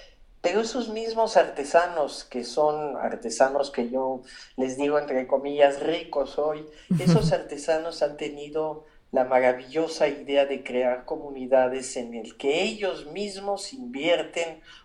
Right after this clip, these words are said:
Speaker 1: una parte de sus ganancias, tienen alumnos y producen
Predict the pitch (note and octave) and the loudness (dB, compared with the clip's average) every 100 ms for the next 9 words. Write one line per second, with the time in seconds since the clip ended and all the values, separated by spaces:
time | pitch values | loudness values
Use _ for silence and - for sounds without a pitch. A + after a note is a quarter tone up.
0 | - F3 E3+ D#3 E3 D#3+ D#3+ D#3 C#3 B2 | -10 -4 0 4 6 4 2 -6 -6 -8
1 | C3+ - C3+ B2+ C3 C3+ - D3 C#3+ D3 | -12 -6 -4 -4 -6 -6 -4 -2 -2 -6
2 | - _ _ - D#3 D3+ C3+ C3 G#2+ - | -18 _ _ -8 -4 -4 -4 -8 -14 -16
3 | - A#2+ C#3+ F3+ E3+ E3 D#3+ - - - | -6 -4 -2 -4 0 2 2 -2 -14 -20
4 | - D3 C#3 C#3 C#3 D3 C#3+ D3+ C#3 C3 | -18 -14 -2 2 2 0 0 0 -2 -10